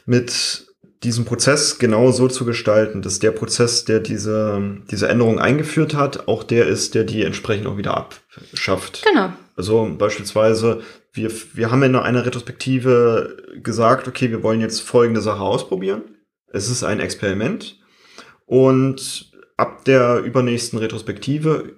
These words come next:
Speaker 1: können wir auch in dieser Retrospektive wieder festlegen, war ein Experiment, hat uns jetzt nicht so sehr gefallen, schaffen wir wieder
Speaker 2: Ja,
Speaker 1: ab.
Speaker 2: genau. Und da gibt's sogar ganze Retro-Formate für.
Speaker 1: <laughs> Das stimmt,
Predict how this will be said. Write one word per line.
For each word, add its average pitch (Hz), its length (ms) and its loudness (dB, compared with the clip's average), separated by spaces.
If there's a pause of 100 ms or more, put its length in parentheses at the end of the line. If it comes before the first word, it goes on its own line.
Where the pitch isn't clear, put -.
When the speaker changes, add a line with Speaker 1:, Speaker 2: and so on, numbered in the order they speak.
Speaker 1:
können 135 340 2
wir 127 280 2
auch 123 180 -4
in 131 260 2
dieser 110 300 0
Retrospektive 104 580 -4
wieder 143 160 2
festlegen, 123 540 0 (200)
war 120 160 2
ein 131 60 2
Experiment, 117 680 0 (480)
hat 123 300 -2
uns 113 140 0
jetzt 117 160 0
nicht 123 140 2
so 127 100 2
sehr 110 180 4
gefallen, 101 560 -2
schaffen 95 300 -10
wir 98 60 -2
wieder - 140 -2
Speaker 2:
Ja, 214 100 0
Speaker 1:
ab. - 80 -14 (260)
Speaker 2:
genau. 185 280 -12 (560)
Und 226 120 0
da 233 120 6
gibt's 240 220 -2
sogar 185 360 -2
ganze 214 340 -2
Retro-Formate 170 760 -4
für. 170 300 -12 (220)
Speaker 1:
<laughs> 123 280 2 (400)
Das 120 160 2
stimmt, 139 440 2